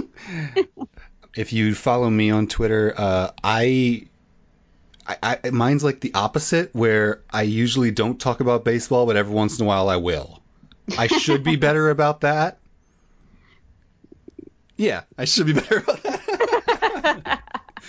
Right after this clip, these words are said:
Well, alrighty. Let's go ahead and we'll just hop on into it. And, you know,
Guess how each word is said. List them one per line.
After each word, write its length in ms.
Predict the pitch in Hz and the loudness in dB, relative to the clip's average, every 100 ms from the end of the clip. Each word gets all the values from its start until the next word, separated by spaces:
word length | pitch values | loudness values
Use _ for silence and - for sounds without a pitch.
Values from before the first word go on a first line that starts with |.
| - - - - - - - - - - - - - | -20 -20 -20 -18 -18 -20 -20 -20 -20 -20 -20 -20 -6
Well, 140 | 127 | -4
alrighty. 880 | - 123 139 139 113 110 127 120 110 | -2 0 2 0 0 2 2 0 -2
Let's 180 | 117 143 | -4 -6
go 120 | 240 | -4
ahead 200 | 151 139 | -2 0
and 100 | 151 | 0
we'll 80 | 156 | 0
just 140 | 151 | -4
hop 260 | - 139 156 | -6 -6 -4
on 140 | 143 | -4
into 400 | 110 156 - 131 | -4 -6 -4 -2
it. 120 | 120 117 | 0 0
And, 320 | 117 117 107 | -2 -2 -4
you 140 | 120 | -2
know, 300 | 143 160 165 | 0 0 -4